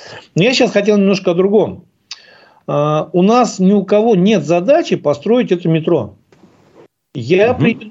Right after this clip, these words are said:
Speaker 1: тебе простейший пример. Мы одновременно в одинаковых абсолютных у-, исходных условиях находились с городом Красноярском. То есть мы практически одновременно дошли до миллиона, практически одновременно должны были получить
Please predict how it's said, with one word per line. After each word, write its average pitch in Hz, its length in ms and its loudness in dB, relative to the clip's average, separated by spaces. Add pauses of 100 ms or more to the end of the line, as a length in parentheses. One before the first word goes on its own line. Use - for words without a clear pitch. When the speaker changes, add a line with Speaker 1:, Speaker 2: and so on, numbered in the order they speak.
Speaker 1:
тебе 226 100 0
простейший 220 580 -2
пример. 165 460 0
Мы 196 560 2
одновременно 180 840 0
в 139 280 -4
одинаковых 180 520 0
абсолютных 165 580 -2
у-, 160 280 0
исходных 165 420 -2
условиях 214 540 0
находились 160 480 0
с 135 40 -4
городом 139 320 0
Красноярском. 120 680 -4 (1000)
То 185 120 2
есть 185 140 -2
мы 214 120 2
практически 208 560 -2
одновременно 175 640 0
дошли 160 340 -2
до 143 120 0
миллиона, 143 520 2
практически 185 560 -4
одновременно 160 720 2
должны 156 400 0
были 143 180 0
получить 151 680 0